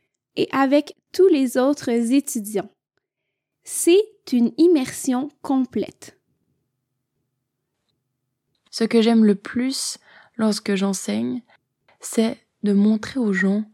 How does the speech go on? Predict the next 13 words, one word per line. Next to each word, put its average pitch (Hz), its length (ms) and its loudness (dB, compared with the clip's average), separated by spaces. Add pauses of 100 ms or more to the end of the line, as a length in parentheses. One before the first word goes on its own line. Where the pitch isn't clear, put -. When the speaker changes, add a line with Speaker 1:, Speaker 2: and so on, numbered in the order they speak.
(500)
Speaker 2:
une 196 260 2
nouvelle 202 380 2
manière 196 420 -2
de 190 100 -6
respirer 185 800 -8 (400)
et 214 120 4
ils 190 100 2
se - 120 -2
rendent 180 340 -2
compte 220 300 -4
qu'ils 190 220 -2
ne 180 100 0
respirent 180 520 -10